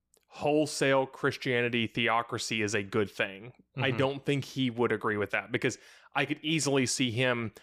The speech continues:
Speaker 1: twenty, thirty years ago arguing against, you know, the Christian population, because that was the population of censorship and
Speaker 2: Mm-hmm.
Speaker 1: still is, but less so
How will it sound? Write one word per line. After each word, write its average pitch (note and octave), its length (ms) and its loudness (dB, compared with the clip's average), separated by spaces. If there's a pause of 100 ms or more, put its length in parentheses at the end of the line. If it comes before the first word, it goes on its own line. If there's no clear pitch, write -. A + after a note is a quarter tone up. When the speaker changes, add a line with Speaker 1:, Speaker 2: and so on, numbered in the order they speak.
(260)
Speaker 1:
twenty, C3 420 0
thirty A#2 280 0
years C3 460 4
ago A#2 440 2
arguing A#2+ 420 2
against, A2 680 -2 (1600)
you C3 120 0
know, F#2+ 180 -2 (100)
the A#2+ 80 -2
Christian C#3+ 460 -2
population, A#2+ 640 0
because G#2+ 240 0
that A#2+ 260 0
was A2+ 200 0 (160)
the A2+ 160 2
population A2+ 680 -2
of G2 100 -6
censorship - 720 -6
and E3+ 120 4
Speaker 2:
Mm-hmm. A2+ 180 0
Speaker 1:
still G3+ 200 2 (100)
is, C3+ 600 0 (960)
but D3 240 2 (360)
less A#2+ 380 0
so E3+ 760 0